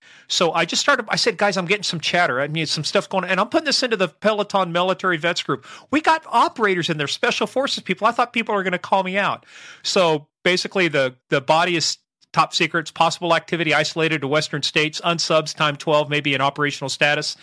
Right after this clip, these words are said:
Electronic intelligence intercepts indicate imminent actions, uh, on the object-, on unknown objective.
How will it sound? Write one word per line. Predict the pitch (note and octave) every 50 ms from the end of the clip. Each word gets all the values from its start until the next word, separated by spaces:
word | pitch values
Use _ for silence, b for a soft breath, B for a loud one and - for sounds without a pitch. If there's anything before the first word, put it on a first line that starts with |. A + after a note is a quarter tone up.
| B B B B B B
Electronic | D#3 C#3+ D#3 D#3+ - - F3+ E3 D#3+ D#3+ -
intelligence | D#3 C#3 - - D#3 D#3 D#3 D3 - D#3+ D3 -
intercepts | E3+ D3+ D3+ - - D#3+ D3 - -
indicate | E3 D3+ D3 - - D#3 D3 -
imminent | G3 E3+ D#3+ D#3+ D3+ C#3 C#3
actions, | C#3 C#3+ C#3+ - - D#3+ D3 D3 - -
uh, | D#3+ D3+ D3+ D3
on | E3 D3 C#3+
the | C#3+
object-, | C3 B2+ - - D3 D3 - -
on | D#3+ D3 C#3 C#3+ -
unknown | E3 D#3 D#3 D#3 D#3 D3+ D3
objective. | C#3 B2 - D#3+ D3+ C#3+ - - D#3 D3+ D3+